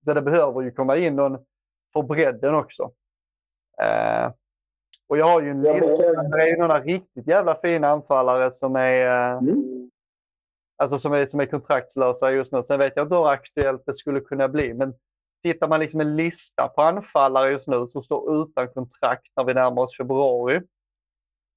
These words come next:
Speaker 1: så
Speaker 2: Mm.
Speaker 1: har vi liksom, ja, vi har Dino Islamovic, men jag läste nyligen, eh, bröt kontraktet, är liksom kontraktsfri nu. Eh, Dennis Hummet, det här vattendelare han också för Victor,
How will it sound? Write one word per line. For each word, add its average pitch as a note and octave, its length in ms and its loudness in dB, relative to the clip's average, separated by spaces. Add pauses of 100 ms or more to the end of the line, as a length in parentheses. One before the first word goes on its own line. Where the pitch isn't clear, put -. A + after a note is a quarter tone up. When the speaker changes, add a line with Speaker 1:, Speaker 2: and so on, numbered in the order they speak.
(120)
Speaker 1:
så - 60 0
Speaker 2:
Mm. A2+ 120 0
Speaker 1:
har - 100 -2
vi C3+ 100 -4
liksom, C3 480 -4
ja, D#3 140 2
vi C#3+ 80 -2
har C#3+ 60 0
Dino C#3+ 280 0
Islamovic, C3 640 -2
men C#3 120 2
jag C#3 60 4
läste C3+ 180 -6
nyligen, C3 480 0
eh, C#3+ 540 0
bröt C#3 340 -2
kontraktet, C3+ 540 -2 (160)
är C#3 160 0
liksom B2 220 -8
kontraktsfri C3 520 -4
nu. B2+ 180 0 (1040)
Eh, A#2+ 320 4
Dennis D#3 320 0
Hummet, D#3 300 -2 (420)
det C#3 80 -6
här D3 120 4
vattendelare C3+ 720 2
han C#3 140 2
också C3+ 240 -4
för C#3 100 -4
Victor, D3+ 420 -4